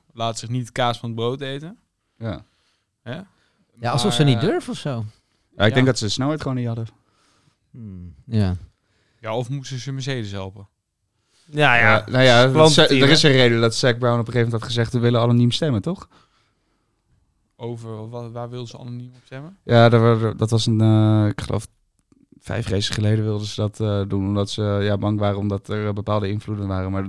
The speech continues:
Speaker 2: toen wel ging gelijk het gerucht, "Oké, ja, Merce-, McLaren wordt, eh, over bepaalde zaken worden ze gedwongen door, eh,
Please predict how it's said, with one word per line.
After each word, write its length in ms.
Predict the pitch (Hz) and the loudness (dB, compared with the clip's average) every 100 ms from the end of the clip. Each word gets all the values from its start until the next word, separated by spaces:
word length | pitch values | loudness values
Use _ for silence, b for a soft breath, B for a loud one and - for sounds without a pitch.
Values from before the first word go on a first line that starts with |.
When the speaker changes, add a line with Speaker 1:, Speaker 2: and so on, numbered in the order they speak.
| - | -8
Speaker 2:
toen 160 | 104 | -6
wel 80 | 101 | -6
ging 280 | 101 - 98 | -6 -6 -6
gelijk 220 | 104 101 | -2 -2
het 100 | 110 | -4
gerucht, 360 | - 101 101 - | -6 -8 -6 -8
"Oké, 180 | 113 101 | -4 -2
ja, 300 | 104 104 101 | 0 2 2
Merce-, 360 | 104 101 - | 0 -4 -6
McLaren 440 | - 104 107 98 98 | -2 0 2 2 2
wordt, 300 | 98 98 - | 0 -4 -4
eh, 180 | 98 95 - B B B B B | -4 -4 -8 B B B B B
over 260 | B 104 - | B -4 -2
bepaalde 600 | 110 - 101 101 101 98 | -4 2 2 4 2 0
zaken 380 | 98 104 101 101 | 0 0 0 -2
worden 180 | 104 98 | -4 -4
ze 160 | - | -6
gedwongen 380 | 107 104 101 104 | -4 -2 0 0
door, 360 | 101 101 101 | 0 -2 -2
eh, 120 | 101 | -2